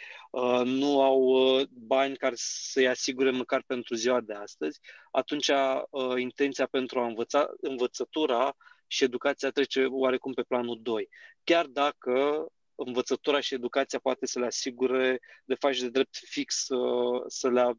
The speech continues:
adreseze fix aceste nevoi ulterior. Dar nefiind, uh, nefiind ceva imediat, un rezultat imediat, atunci, uh,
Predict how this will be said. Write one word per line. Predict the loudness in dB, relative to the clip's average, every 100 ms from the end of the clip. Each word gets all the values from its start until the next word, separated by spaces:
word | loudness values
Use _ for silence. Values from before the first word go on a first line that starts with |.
| -2
adreseze | -4 0 -2 0 0
fix | -2 -4
aceste | -2 -4 -4 -8
nevoi | -8 -6 -6 -6 -10 -20 -20 _ _
ulterior. | -2 0 0 2 0 -2 -6
Dar | 0 0 0 -4
nefiind, | 0 0 0 0 0 2
uh, | 2 2
nefiind | 0 -4 -4 -6
ceva | -4 -4 0 2 2 0
imediat, | -4 -4 -4 -6 -6 -8 _ _ _
un | -4
rezultat | -2 -2 0 -2
imediat, | -2 -8 -6 -2 0 0 _ -20 -20 _ -10
atunci, | -8 -4 -6 -2 0
uh, | 2 2 0 -2 -2 -4 -6